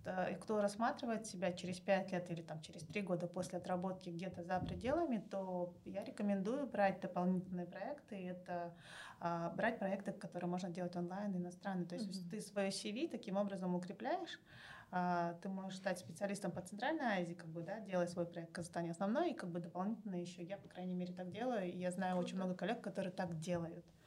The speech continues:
Speaker 2: Мгм.
Speaker 1: То есть, будучи в Казахстане, ты не нарушаешь условия договора. А.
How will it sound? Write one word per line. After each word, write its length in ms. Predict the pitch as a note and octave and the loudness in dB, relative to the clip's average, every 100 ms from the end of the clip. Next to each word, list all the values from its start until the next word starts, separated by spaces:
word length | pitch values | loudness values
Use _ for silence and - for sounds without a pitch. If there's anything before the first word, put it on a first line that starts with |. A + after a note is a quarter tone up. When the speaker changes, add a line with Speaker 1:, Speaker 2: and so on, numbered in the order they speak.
| - | -4
Speaker 2:
Мгм. 260 | G#3 E3+ | -2 -2
Speaker 1:
То 80 | F3 | -2
есть, 100 | F3 | -2
будучи 320 | F3+ G#3 - - | -2 -4 -4 -4
в 20 | |
Казахстане, 480 | F#3+ F3+ - E4 E4 | -4 -2 2 2 2
ты 100 | G#3 | 2
не 80 | F#3+ | 2
нарушаешь 480 | F#3 F#3+ G3 F3+ | 2 -2 -2 -4
условия 260 | - G3 F3+ | -4 -6 -6
договора. 520 | F3 - G3 C#4+ F4 - - - - - - - - - | -6 -8 -2 0 0 -4 -18 -20 -20 -20 -20 -20 -20 -18
А. 140 | - | -10